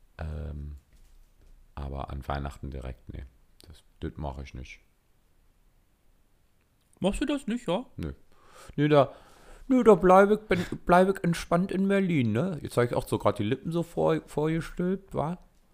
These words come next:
Speaker 1: Aber das macht er doch gar nicht eigentlich. Den muss ich mir wirklich noch mal
Speaker 2: Na doch, der
Speaker 1: angucken.
Speaker 2: macht die so, der spricht die so Kurt Krömer so. Hallo. <laughs>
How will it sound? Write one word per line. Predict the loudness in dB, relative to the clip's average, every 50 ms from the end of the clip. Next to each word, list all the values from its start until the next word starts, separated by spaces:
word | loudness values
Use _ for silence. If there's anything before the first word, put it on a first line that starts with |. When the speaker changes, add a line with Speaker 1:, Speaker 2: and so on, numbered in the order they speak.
| _ _ _
Speaker 1:
Aber | -8 -8 -6
das | -6 -6 -8 -10 -10 -14
macht | -12 -12 -12 -12 -8 -6
er | -6
doch | -6 -6 -8 -10
gar | -14 -14 -12 -12 -10 -12
nicht | -12 -12 -12 -12 -12
eigentlich. | -10 -10 -8 -8 -10 -12 -12
Den | -12 -10
muss | -10 -8 -6
ich | -6
mir | -4 -6 -6
wirklich | -6 -8 -10 -8
noch | -6 -4
mal | 0 0
Speaker 2:
Na | 0
doch, | 0 0
der | -2 0 0
Speaker 1:
angucken. | 0
Speaker 2:
macht | 0 0 2 2
die | 4 4 4 2 2
so, | 4 4 4
der | 4 2
spricht | 0 2 -2 -2 0 0
die | -2 -2 0 -2
so | -2 -2
Kurt | 2 2 0 0 2
Krömer | 0 0 2 2 0 -2
so. | -2 -2 -4 -4 -4 -4 -8 -10 _ -6
Hallo. | -4 -2 -2 -2 -2 -2 -4
<laughs> | -4